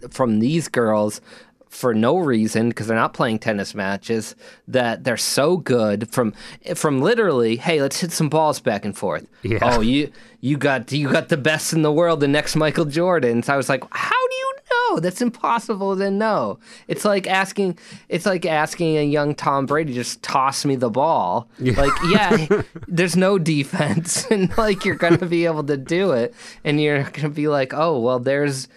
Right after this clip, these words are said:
Speaker 1: there's the greatest quarterback of all time." Like, you just, it doesn't, it doesn't make sense, really, and that's the part that I think was, w-, hurt this movie in its stakes, is because everybody was just,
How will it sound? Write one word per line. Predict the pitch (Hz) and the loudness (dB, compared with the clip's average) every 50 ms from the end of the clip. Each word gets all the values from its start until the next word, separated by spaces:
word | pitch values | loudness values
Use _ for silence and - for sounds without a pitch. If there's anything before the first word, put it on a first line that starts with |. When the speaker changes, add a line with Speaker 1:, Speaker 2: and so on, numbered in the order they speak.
| - - - | -20 -10 -4
Speaker 1:
there's | - 165 202 202 - | -2 -2 -2 -2 -2
the | 160 139 | -4 -4
greatest | - - 113 113 110 107 110 107 - - | -2 -2 0 0 0 0 0 -2 -4 -4
quarterback | - 123 110 107 107 107 107 117 110 110 - | -2 0 0 0 0 0 0 0 0 0 0
of | 117 110 107 | -2 0 0
all | 107 107 110 - | 0 0 0 0
time." | - 110 110 107 113 127 147 160 - - - - - - - - | -2 0 0 0 0 0 -2 -4 -6 -10 -18 -20 -20 -20 -8 -2
Like, | - 165 165 170 | -2 -2 0 0
you | 185 185 | -2 -2
just, | 170 202 202 - - | -2 -2 -2 -2 -2
it | - 196 190 - | -4 -4 -2 0
doesn't, | 220 214 214 196 - 208 170 156 - - | 0 0 0 0 -2 -4 -4 -4 -8 -6
it | 190 185 165 | -6 -6 -4
doesn't | - 190 175 170 160 165 143 113 | -2 -2 -2 -2 -2 -4 -4 -2
make | 113 104 92 - - | -2 -4 -4 -4 -8
sense, | - - - 143 143 147 135 113 - - - | -8 -6 -2 -2 0 0 -2 -2 -4 -4 -2
really, | 117 104 98 98 98 95 95 101 107 - | -2 -2 0 -2 -2 -2 -2 -2 -4 -4
and | - 135 127 123 120 117 117 113 - - 104 95 92 - - _ _ - - - - - - - - - - 139 | -2 0 0 0 2 0 0 -2 -4 -8 -18 -20 -20 -20 -20 _ _ -20 -20 -18 -18 -16 -16 -16 -16 -16 -12 -6
that's | 135 156 185 196 - | -2 -2 -2 0 -2
the | 233 | -4
part | - - - 165 151 139 | -2 0 0 0 0 2
that | - 139 | 0 0
I | 139 123 | 0 0
think | 127 143 127 107 - - - - - - - - - - - - - - - _ _ - | 0 -2 -4 -4 -6 -12 -18 -18 -18 -18 -18 -18 -20 -20 -20 -20 -20 -20 -20 _ _ -12
was, | - 254 202 175 139 123 135 131 127 120 113 110 - - - _ _ _ _ _ _ _ - | -10 -8 -6 -4 0 2 2 2 2 2 0 -2 -4 -8 -10 _ _ _ _ _ _ _ -6
w-, | 208 160 139 143 151 - 196 196 190 185 160 - - - - - - - _ - - | -4 -4 -4 -4 -6 -10 -16 -16 -16 -14 -16 -18 -18 -20 -20 -20 -20 -20 _ -12 -8
hurt | 170 - - 170 190 185 - - | -6 -2 0 0 0 0 -2 -4
this | 151 127 - 147 | -4 -4 -2 0
movie | 143 139 135 127 131 127 | 0 0 2 2 2 2
in | 123 120 | 2 0
its | 117 110 - - | 0 -2 -4 -4
stakes, | - - - - 180 185 196 151 98 - - - - 135 | -4 -4 -4 -2 -2 -2 -2 -2 -4 -6 -8 -6 -6 -6
is | 123 - - | -6 -6 -4
because | - 135 - 139 117 123 - | -4 -4 -2 -2 -2 -2 -2
everybody | - - 175 196 190 196 156 120 127 123 117 113 110 113 | -2 0 0 2 2 0 0 2 2 0 2 2 0 0
was | 113 113 113 110 - - | 0 0 -2 -4 -4 -6
just, | - 143 131 127 120 - - | -4 -2 -2 -2 -4 -8 -14